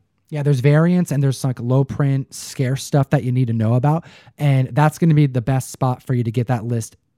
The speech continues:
to just consume it and know, 'cause you gotta know this comic's, like, right now. And if you use the code Tom one oh one, you get a free week subscription, unlock the whole thing. However, there are other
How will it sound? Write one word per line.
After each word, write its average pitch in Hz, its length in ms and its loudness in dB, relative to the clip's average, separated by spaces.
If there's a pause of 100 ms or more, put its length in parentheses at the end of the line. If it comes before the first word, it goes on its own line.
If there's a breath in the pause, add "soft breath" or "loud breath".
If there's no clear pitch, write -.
(220)
to 139 120 0
just 110 220 -8
consume 123 480 -2
it 127 100 -4
and 127 240 -2
know, 131 180 4
'cause 110 120 -8
you 131 60 -4
gotta 151 180 2
know 139 100 2
this 143 140 0
comic's, 127 320 -6
like, 117 100 -8
right 107 300 -6
now. 92 280 -12 (220 loud breath)
And 151 100 0
if 139 120 0
you 151 60 2
use 147 120 2
the 139 80 -2
code 131 220 2
Tom 127 180 0
one 117 160 -2
oh 113 60 -2
one, 110 160 -6
you 110 40 -8
get 113 120 -6
a 107 40 -8
free 113 140 -6
week 113 140 -6
subscription, - 480 -10
unlock 101 240 -10
the 101 60 -10
whole 101 140 -8
thing. - 240 -16 (680 soft breath)
However, 151 340 4
there 143 140 6
are 160 160 6
other 147 400 4